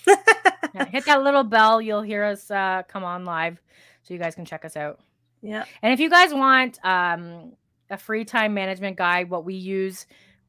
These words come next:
Speaker 2: head over to our Mindset Theory Facebook group. Under Guide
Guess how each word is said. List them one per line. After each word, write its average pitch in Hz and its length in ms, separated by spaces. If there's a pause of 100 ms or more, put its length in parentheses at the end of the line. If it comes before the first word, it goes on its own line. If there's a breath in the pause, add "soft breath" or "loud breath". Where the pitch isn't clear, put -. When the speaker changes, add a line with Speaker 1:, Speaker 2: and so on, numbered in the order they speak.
(120)
Speaker 2:
head 233 220
over 233 180
to 226 140
our 208 80
Mindset 185 360
Theory 185 200
Facebook 170 380
group. 175 300
Under 190 220
Guide 170 460